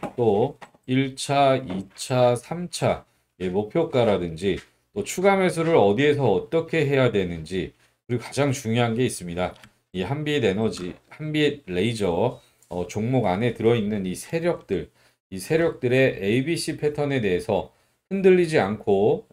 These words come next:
대응하는 방법 등 다 들어있기 때문에 꼭 보시라고 말씀을 드리고 싶고요. 예, 손절가, 목표가, 비중 등 다 집약적으로 넣어놓았기 때문에 받아서 그대로만 따라하시면 되십니다. 예, 정말 세부적이고 디테일하게 작성을 해놓았기 때문에,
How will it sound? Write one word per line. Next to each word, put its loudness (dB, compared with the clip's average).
대응하는 -4
방법 -2
등 -6
다 -14
들어있기 2
때문에 2
꼭 -4
보시라고 2
말씀을 -6
드리고 -6
싶고요. -2
예, -4
손절가, 2
목표가, 0
비중 -6
등 -2
다 -6
집약적으로 -2
넣어놓았기 -2
때문에 0
받아서 2
그대로만 0
따라하시면 -2
되십니다. -10
예, -2
정말 2
세부적이고 2
디테일하게 2
작성을 -4
해놓았기 -2
때문에, 0